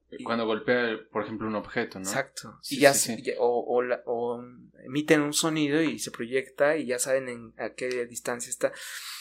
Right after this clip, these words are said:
Speaker 1: Y digo, "Qué fuerte, qué interesante,
Speaker 2: Wow.
Speaker 1: qué padre", ¿no?
Speaker 2: Está
Speaker 1: Como,
Speaker 2: muy Daredevil.
Speaker 1: como el, el sonido te puede decir, "Por aquí no",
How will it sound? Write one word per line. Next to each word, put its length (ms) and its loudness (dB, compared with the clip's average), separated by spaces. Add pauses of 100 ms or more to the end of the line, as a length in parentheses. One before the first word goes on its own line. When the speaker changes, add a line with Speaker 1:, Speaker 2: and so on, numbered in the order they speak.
(440)
Speaker 1:
Y 120 -8
digo, 300 0
"Qué 100 -4
fuerte, 420 8
qué 80 2
interesante, 600 6
Speaker 2:
Wow. 40 -6
Speaker 1:
qué 80 -6
padre", 340 10
¿no? 220 -4
Speaker 2:
Está 140 -2
Speaker 1:
Como, 160 6
Speaker 2:
muy 100 4
Daredevil. 580 2 (100)
Speaker 1:
como 360 6
el, 240 4
el 500 -6
sonido 460 -2
te 100 -2
puede 300 4
decir, 360 0
"Por 140 6
aquí 260 0
no", 500 0